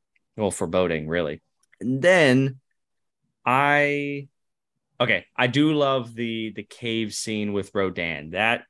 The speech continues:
that whole scene when Shigura is seeing the hatchling, he just, the way it's framed and the way it's shot, there's, like, even, like, a wind effect, like,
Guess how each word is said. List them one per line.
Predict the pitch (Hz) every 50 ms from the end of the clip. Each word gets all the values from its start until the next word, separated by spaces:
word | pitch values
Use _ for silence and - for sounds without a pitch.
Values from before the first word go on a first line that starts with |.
| _ _ _ _ _ _ _ _ _ _ _ _ -
that | 107 110 107 113 123 131 127 - _ _ _
whole | - - - - 123 127 131 135
scene | 131 131 - - 120 110 98 92 87 85 90 95
when | 98 95 92 90
Shigura | 85 - - 107 98 104 107 110 110 110 113 113 110 104 - _ _ _ -
is | 104 104 101 98 92 90 -
seeing | - - 117 117 117 117 117 117 113
the | 113
hatchling, | 98 - - 107 107 107 104 - - 101 95 90 82 82 82 76 - _ _ _ _ _ _
he | - - - 131 127
just, | 117 - - 139 143 139 127 - - - _ _ _ _ _ _ _ _ _ -
the | 127 123
way | 117 113 127 135 143 156
it's | 151 139 - -
framed | - - - 120 120 120 123 123 127 123 123 113
and | 82 104 104
the | 101 98
way | 98 101 107 113 113 113
it's | 107 110 -
shot, | - - - 107 110 113 110 - -
there's, | 120 117 110
like, | 139 139 123 123
even, | 143 139 127 127
like, | 120 110 101
a | 92
wind | 92 92 98 107 107 123 131 131 131
effect, | 127 127 - - 135 135 131 - _ _ _
like, | - 113 110 98 87